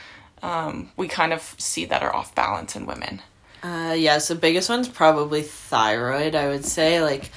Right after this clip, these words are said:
Speaker 2: a lot of women come to me and they're like, "I've been trying to do all the right things and I can't lose weight," 'cause I'm also with my fat loss coaching.
Speaker 1: Yeah.
Speaker 2: They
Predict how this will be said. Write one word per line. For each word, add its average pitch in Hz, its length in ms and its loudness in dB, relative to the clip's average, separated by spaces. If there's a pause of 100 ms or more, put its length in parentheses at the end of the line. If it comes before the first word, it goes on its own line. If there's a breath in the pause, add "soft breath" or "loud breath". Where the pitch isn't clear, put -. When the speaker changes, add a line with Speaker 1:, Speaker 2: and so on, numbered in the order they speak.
(180 loud breath)
Speaker 2:
a 151 60 0
lot 151 180 10
of 151 60 2
women 147 220 0
come 143 200 -4
to 147 120 -8
me 143 80 -6
and 139 100 -8
they're 131 100 -4
like, 117 240 -4 (1200 loud breath)
"I've 147 140 -2
been 135 120 -2
trying 185 360 10
to 180 80 4
do 165 120 4
all 156 140 10
the 165 80 6
right 156 160 6
things 143 300 0
and 139 80 2
I 139 80 0
can't 123 260 4
lose 139 160 0
weight," - 160 0
'cause - 100 -6
I'm 135 140 2
also 101 500 -2
with 113 280 -4
my 101 120 -2
fat 170 200 12
loss 135 260 6
coaching. 127 580 -4
Speaker 1:
Yeah. 196 420 2 (280)
Speaker 2:
They 139 300 2